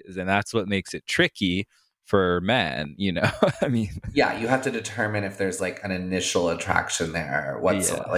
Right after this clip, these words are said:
Speaker 2: like, at all.
Speaker 1: Mm-hmm.
Speaker 2: Um, and it, then I think if there is an initial attraction, like, some level of, like, pursuit is, like, not only appropriate, but, like, hot,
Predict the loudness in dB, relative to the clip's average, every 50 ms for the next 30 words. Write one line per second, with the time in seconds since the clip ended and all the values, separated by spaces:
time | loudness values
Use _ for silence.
0 | -2 2 2 2 4 4 4 4 2 2 0 0 -2 -2 -2 -4 -4 -6 -8 -16
1 | -20 _ _ _ _ _ -4 -2 -2 -2 -4 -2 -2 0 0 0 0 -2 0 -2
2 | -2 -2 -2 -2 0 2 2 2 2 0 0 0 0 0 0 0 2 2 2 2
3 | 4 4 2 2 2 2 0 0 0 0 0 0 0 0 0 0 0 0 -4 -4
4 | -2 -2 -2 -2 -2 -2 -4 -4 -4 -2 -2 2 4 4 4 4 4 2 2 2
5 | 2 4 4 4 4 4 2 0 0 0 0 0 0 0 -4 -8 -10 -6 -2 0
6 | 0 2 2 2 2 2 4 2 2 2 0 0 -2 0 0 0 0 -2 -4 -6
7 | 0 2 2 4 4 2 2 0 0 -2 -2 -4 -6 -8 -4 0 0 0 2 2
8 | 0 0 2 2 0 -2 -2 -2 -4 -4 -4 -8 -10 -12 -12 0 2 2 2 4
9 | 2 0 0 2 0 0